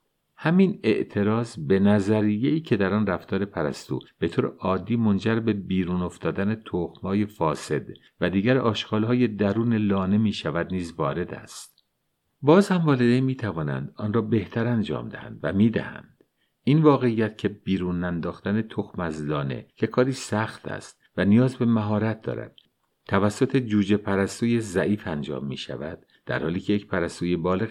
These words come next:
یقیناً آن را خیلی راحت‌تر انجام می‌دهد. مرا از دیدگاه آن والد به این نتیجه می‌رساند که آن بچه ریگی به کفش دارد.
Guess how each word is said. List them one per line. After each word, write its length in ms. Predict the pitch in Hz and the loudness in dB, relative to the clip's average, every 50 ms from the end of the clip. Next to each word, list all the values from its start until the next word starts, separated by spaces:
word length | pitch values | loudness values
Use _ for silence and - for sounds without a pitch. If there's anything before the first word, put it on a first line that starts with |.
| - - | -4 0
یقیناً 800 | 104 107 104 104 104 - 110 107 107 110 110 120 135 143 - | 2 2 2 2 0 0 0 2 2 2 2 2 0 0 -2
آن 180 | - 135 127 123 | -2 -4 -2 -2
را 80 | 127 | -2
خیلی 440 | 120 - - - 127 123 131 131 131 | -4 -4 -4 -2 0 0 0 -2 -2
راحت‌تر 560 | 127 - 110 104 101 110 110 107 - 127 131 | -2 -2 -2 -2 -2 -4 -8 -6 -6 -4 -2
انجام 360 | 139 139 135 135 110 101 92 85 | -2 -2 -2 -2 -2 -2 -2 -2
می‌دهد. 540 | 78 - - 117 - - - - _ - - _ _ _ _ _ _ _ _ - | -4 -6 -8 -10 -10 -12 -12 -12 _ -20 -20 _ _ _ _ _ _ _ _ -4
مرا 200 | 101 123 156 147 | 0 2 2 2
از 180 | 139 127 113 113 | 2 0 0 0
دیدگاه 480 | 113 113 107 107 - 131 139 143 135 | 0 -2 0 0 0 0 0 0 0
آن 180 | 139 139 139 127 | 0 0 0 2
والد 420 | 107 104 98 95 104 117 117 104 | 2 2 2 2 0 0 0 0
به 60 | 90 | 2
این 220 | 92 107 117 110 107 | 2 4 4 4 2
نتیجه 340 | 98 92 - 90 78 90 80 | 2 0 -4 -4 -4 -4 -2
می‌رساند 680 | 76 73 69 69 69 - - 65 67 67 69 69 - - _ _ _ | -2 -2 -4 -4 -6 -8 -8 -8 -6 -6 -8 -10 -12 -18 _ _ _
که 120 | - - - | -8 -4 -2
آن 220 | 123 139 139 127 | 0 0 2 2
بچه 380 | 110 98 90 - - - 107 101 | 0 -2 -2 -4 -4 -2 -2 -2
ریگی 480 | 95 90 92 101 104 104 104 107 104 | 0 2 4 4 4 4 4 0 0
به 160 | 90 - 78 | 0 0 -2
کفش 460 | 76 - - 69 - - - - - - | -4 -4 -6 -8 -8 -8 -10 -12 -12 -10
دارد. 460 | - 57 53 - - - - _ | -10 -10 -10 -10 -12 -14 -14 _